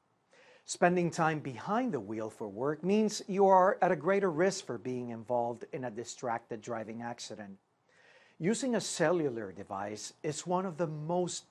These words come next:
dangerous distractions. Saludos, mi nombre es Paul Gamache y llevo en esta industria desde mil novecientos ochenta y cinco, cuando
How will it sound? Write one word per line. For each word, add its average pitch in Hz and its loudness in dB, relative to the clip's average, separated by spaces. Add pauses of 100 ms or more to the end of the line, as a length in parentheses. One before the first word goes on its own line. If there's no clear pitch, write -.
(140)
dangerous 180 0
distractions. 92 -14 (1200)
Saludos, 165 8 (360)
mi 156 -2
nombre 165 4
es 151 -2
Paul 156 4
Gamache 139 -2 (580)
y 175 -4
llevo 247 8
en 208 4
esta 208 2
industria 170 0
desde 139 0
mil 160 -2
novecientos 151 -2
ochenta 127 -4
y 123 -4
cinco, 185 4
cuando 151 2